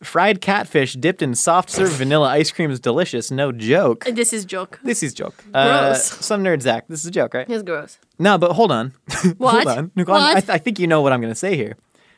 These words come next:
Speaker 1: What if you took a
Speaker 2: Did
Speaker 1: bunch
Speaker 2: you
Speaker 1: of tartar sauce
Speaker 2: <laughs>
Speaker 1: and you just spun that in an ice cream maker?
Speaker 2: No, I thought you were gonna say you dip French fries in ice cream. Why not accidentally pick up the fried fish that's on the
Speaker 1: No.
Speaker 2: side of your fish and chips? I thought that's what you were gonna
Speaker 1: That
Speaker 2: say.
Speaker 1: is, that is, uh, a bridge, a bridge quite far. I'm not gonna say
Speaker 2: Mm-hmm.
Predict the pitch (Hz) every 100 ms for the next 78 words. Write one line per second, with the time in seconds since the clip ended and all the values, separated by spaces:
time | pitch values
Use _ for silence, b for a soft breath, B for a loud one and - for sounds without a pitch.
0 | - 190 170 349 277 240 202 381 311 180
1 | 220 190 - 135 135 - 415 - 403 339
2 | 349 180 202 180 160 - 220 214 214 196
3 | 156 147 208 - 123 113 - - 240 226
4 | 226 311 302 240 226 220 226 226 269 196
5 | 185 294 508 294 196 202 196 170 190 220
6 | 214 220 233 269 269 226 226 226 233 233
7 | 233 220 233 254 269 262 427 466 277 226
8 | 156 156 - - 269 440 381 269 185 120
9 | - - 180 156 143 - 104 - - 156
10 | 170 185 180 151 151 147 151 170 160 131
11 | 147 143 135 135 127 123 - - 147 131
12 | 156 127 - 143 156 151 - - 185 -
13 | - 214 220 147 156 262 214 262 247